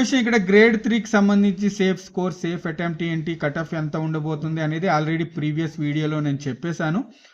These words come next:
ఎవరైనా చూడకపోయి ఉంటే కనుక వెళ్ళి తప్పకుండా వీడియో అనేది కంప్లీట్గా చూడండి. అలాగే ఎవరైతే already ఏఎల్పి ఎగ్జామ్ ఇచ్చారో,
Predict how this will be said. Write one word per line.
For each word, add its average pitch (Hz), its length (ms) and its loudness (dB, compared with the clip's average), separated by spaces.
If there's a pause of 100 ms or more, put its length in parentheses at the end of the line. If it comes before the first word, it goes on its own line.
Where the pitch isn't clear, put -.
(300)
ఎవరైనా 170 320 0 (100)
చూడకపోయి 156 440 -2
ఉంటే 147 200 -4
కనుక 151 180 -2 (100)
వెళ్ళి 151 220 -4
తప్పకుండా 147 380 -4 (100)
వీడియో 139 280 -2
అనేది 131 300 -2
కంప్లీట్గా 120 480 -6
చూడండి. 143 360 -4 (720)
అలాగే 180 340 4 (140)
ఎవరైతే 202 380 4
already 185 340 4 (140)
ఏఎల్పి 185 420 2
ఎగ్జామ్ 165 340 0
ఇచ్చారో, 151 540 0